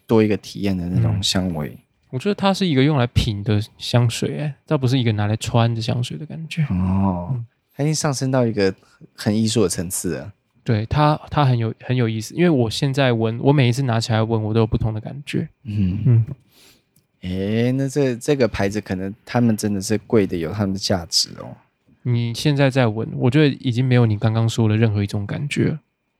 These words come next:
Speaker 1: 因为它一直在变啊。
Speaker 2: 它一直在变化。
Speaker 1: 对，一直在变化。
Speaker 2: 像现在我已经找不到太，太多它的，它的骚感。
Speaker 1: 嗯。
Speaker 2: 然后，甚至是那个草的凉的味道也不见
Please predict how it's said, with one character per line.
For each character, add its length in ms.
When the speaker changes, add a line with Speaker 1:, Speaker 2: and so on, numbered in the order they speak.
Speaker 1:
因 160
为 40
它 140
一 80
直 60
在 160
变 340
啊。 260
Speaker 2:
它 160
一 40
直 80
在 120
变 160
化。 100
Speaker 1:
对， 180
一 20
直 60
在 180
变 180
化。 220
Speaker 2:
像 180
现 220
在 140
我 180
已 20
经 160
找 160
不 80
到 160
太， 180
太 260
多 180
它 160
的， 100
它 120
的 80
骚 280
感。 200
Speaker 1:
嗯。 180
Speaker 2:
然 120
后， 240
甚 180
至 100
是 120
那 80
个 100
草 260
的 140
凉 220
的 100
味 140
道 180
也 80
不 120
见 200